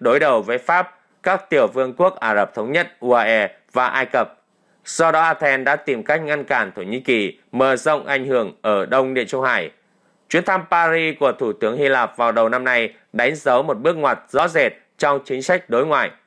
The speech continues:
Cuộc gặp giữa Tổng thống Pháp Emmanuel Macron và Thủ tướng Hy Lạp Kyriakos đã kết tinh mối quan hệ chính trị và quân sự mới giữa Paris và Athens, mà Tổng thống Pháp gọi là khuôn khổ phòng thủ chiến lược. Phía Pháp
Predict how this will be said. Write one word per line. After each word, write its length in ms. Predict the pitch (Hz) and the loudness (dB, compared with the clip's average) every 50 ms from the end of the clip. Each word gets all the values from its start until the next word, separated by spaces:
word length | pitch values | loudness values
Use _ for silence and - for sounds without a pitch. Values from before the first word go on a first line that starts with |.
| _ _ _ _ _ _ _ _ _ _ _ _ _ | _ _ _ _ _ _ _ _ _ _ _ _ _
Cuộc 160 | - 165 160 | 2 2 2
gặp 220 | 139 156 151 147 - 135 | 4 2 0 -2 -2 -2
giữa 180 | 135 160 185 | 0 2 2
Tổng 300 | 208 - 170 147 123 135 | 2 2 2 0 0 -2
thống 180 | - 110 101 107 | -4 -6 -6 -4
Pháp 340 | - 165 165 175 - - - | 0 0 0 0 -2 -4 -2
Emmanuel 580 | 139 143 131 131 135 131 131 131 127 127 123 | -2 0 0 0 0 -2 0 0 0 0 0
Macron 560 | 120 123 131 131 - - 127 123 120 113 104 95 _ _ _ _ - | -2 -2 -4 -4 -2 0 0 2 2 0 -2 -8 _ _ _ _ -2
và 180 | 143 147 147 | 0 0 0
Thủ 280 | 143 - - 151 - - | 0 0 0 0 0 0
tướng 300 | - - 117 101 113 143 | -2 -2 0 0 0 0
Hy 160 | 175 160 143 | 0 0 2
Lạp 340 | 139 135 123 107 - - _ _ _ _ | 2 2 2 0 -2 -8 _ _ _ _
Kyriakos 680 | - 147 143 139 135 127 123 117 - 135 143 156 151 - - _ _ _ _ _ _ _ _ | 0 2 4 4 4 2 2 2 2 2 2 2 0 -6 -14 _ _ _ _ _ _ _ _
đã 140 | - 139 147 | -2 -2 -2
kết 260 | 147 - 208 226 226 226 - | 0 0 0 0 0 0 -2
tinh 240 | 175 156 143 139 131 | -2 -2 0 0 0
mối 120 | 139 170 170 | 0 2 2
quan 160 | 175 151 165 | 0 0 2
hệ 280 | 160 135 127 110 - - _ _ _ | 0 0 -2 -2 -4 -8 _ _ _
chính 200 | - 127 143 156 | -2 -2 -2 0
trị 340 | - 165 147 123 95 82 - _ - | 0 0 0 0 0 -4 -10 _ -2
và 180 | 123 120 117 | 0 0 0
quân 180 | 113 - 139 127 | 0 0 -2 0
sự 180 | - 135 120 | 0 -2 -2
mới 300 | 107 104 104 104 110 139 | 0 0 2 2 2 0
giữa 280 | 147 147 - 127 135 147 143 - | 0 -2 0 0 2 2 0 0
Paris 380 | 143 135 123 123 120 113 113 98 | 0 0 2 2 0 0 -2 -2
và 140 | 107 107 | 0 0
Athens, 360 | 107 107 - 131 117 110 101 90 - _ _ _ _ _ _ _ - | 0 0 0 0 0 -2 -2 -6 -12 _ _ _ _ _ _ _ -2
mà 120 | 156 156 | -2 -2
Tổng 220 | - - 147 123 101 | 0 0 -2 -2 -2
thống 160 | 113 107 - | -4 -6 -4
Pháp 280 | - 156 170 180 - | -2 -2 -2 0 0
gọi 220 | - 139 123 117 113 | 0 0 2 2 0
là 220 | 113 117 113 110 | 0 0 0 0
khuôn 280 | 107 - - 175 170 165 - | -2 -2 -2 -2 -2 -2 0
khổ 240 | 147 127 107 87 - - | 0 0 0 0 -2 -2
phòng 200 | - 135 127 113 | -2 -2 0 0
thủ 120 | 139 120 | -2 -4
chiến 180 | 110 - 110 117 | -2 -4 -2 0
lược. 200 | 139 131 110 - - _ _ _ _ _ _ _ _ _ _ _ _ _ | 2 0 0 0 -4 _ _ _ _ _ _ _ _ _ _ _ _ _
Phía 140 | - 165 180 | 0 0 0
Pháp 320 | - 185 185 190 185 - | 2 0 0 0 -2 -4